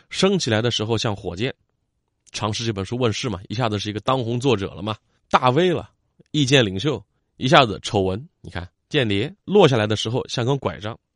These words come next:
好，这是在美国社会，他也不受待见，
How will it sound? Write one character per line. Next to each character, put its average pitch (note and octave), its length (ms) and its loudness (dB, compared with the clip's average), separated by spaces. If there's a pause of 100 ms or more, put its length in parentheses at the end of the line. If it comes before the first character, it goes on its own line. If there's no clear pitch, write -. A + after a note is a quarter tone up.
(120)
好， - 200 -18
这 G#2+ 80 -2
是 A2 140 -4
在 G#2 100 2
美 G2+ 220 0
国 A2+ 180 2
社 D3+ 160 2
会， - 180 -4 (200)
他 - 120 0
也 B2 200 2
不 G2+ 80 -8
受 A#2+ 180 -2
待 F#2 160 -12
见， - 180 -16